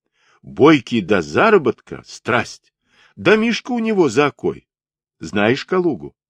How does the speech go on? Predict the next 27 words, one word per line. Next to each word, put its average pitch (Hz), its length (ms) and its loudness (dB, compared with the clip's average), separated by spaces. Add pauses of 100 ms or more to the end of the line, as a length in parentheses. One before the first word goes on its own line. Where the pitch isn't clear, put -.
(340)
Сейчас - 480 -2
как - 200 -8
через 80 360 -8
мост - 520 -2
в 110 120 -4
Выселке. - 520 -6 (680)
Но 208 320 2 (320)
при 98 160 0
домишке 110 540 0
огород, 95 640 -2 (180)
корову 101 540 0
держит. 113 500 -2 (960)
Так 95 220 0
дочка 123 380 4
обещает 107 600 2
забрать 98 480 0
меня 131 240 -4
с - 140 -12
матерью 82 440 -8
к - 60 -20
себе. - 400 -10 (560)
От - 240 -2
мужа, 160 320 0
говорит, 143 320 0
есть 113 240 -4
полное 110 480 -4
согласие. 107 680 -14